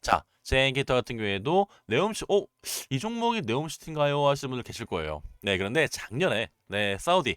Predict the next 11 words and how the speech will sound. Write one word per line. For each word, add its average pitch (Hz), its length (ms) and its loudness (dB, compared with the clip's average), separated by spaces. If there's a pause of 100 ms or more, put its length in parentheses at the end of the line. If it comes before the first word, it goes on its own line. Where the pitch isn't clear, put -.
(140)
아람코에 120 680 2 (300)
수소 214 520 0
생산하는 180 500 -2
수소 - 300 -6 (120)
추출기를 226 760 -4
공급했던 120 720 -2 (220)
공급 107 220 -6
체결 117 280 -2
계약이 98 240 0
있습니다. 76 440 -10 (160)
그래서 104 300 -2